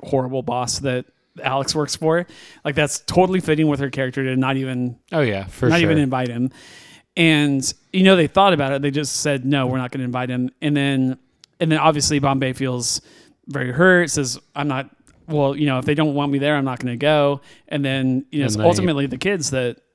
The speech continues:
Speaker 1: that drag him there.
Speaker 2: Yeah, he kind of plays it off like, "Oh, this is stupid."
Speaker 1: Yeah.
Speaker 2: And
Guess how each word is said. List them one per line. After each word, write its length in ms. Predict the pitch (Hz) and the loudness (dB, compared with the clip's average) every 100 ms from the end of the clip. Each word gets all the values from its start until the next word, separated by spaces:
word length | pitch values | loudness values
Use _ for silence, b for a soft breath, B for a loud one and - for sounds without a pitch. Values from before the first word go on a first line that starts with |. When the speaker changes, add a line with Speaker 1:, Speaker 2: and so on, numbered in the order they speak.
| _ _ _ _ | _ _ _ _
Speaker 1:
that 100 | 139 | -8
drag 260 | 123 135 151 | -2 -2 -2
him 120 | 127 | -6
there. 160 | 127 127 | -12 -6
Speaker 2:
Yeah, 240 | 113 107 | -4 -4
he 220 | 95 110 | -4 -6
kind 280 | 113 120 113 | -4 -2 -2
of 100 | 107 | -2
plays 280 | - 113 101 | -2 -2 -2
it 140 | 104 | -2
off 340 | 104 101 95 - | 0 0 -2 -4
like, 320 | 98 98 - _ - | -4 -4 -10 _ -8
"Oh, 140 | 127 | -6
this 320 | 104 107 - | -4 -8 -10
is 100 | 104 | -18
stupid." 800 | - - - 110 101 - 98 101 - _ b b b | -20 -20 -12 -10 -10 -8 -8 -8 -16 _ b b b
Speaker 1:
Yeah. 180 | 147 139 | -6 -4
Speaker 2:
And 600 | 123 113 101 95 92 98 | 0 2 2 0 -2 -6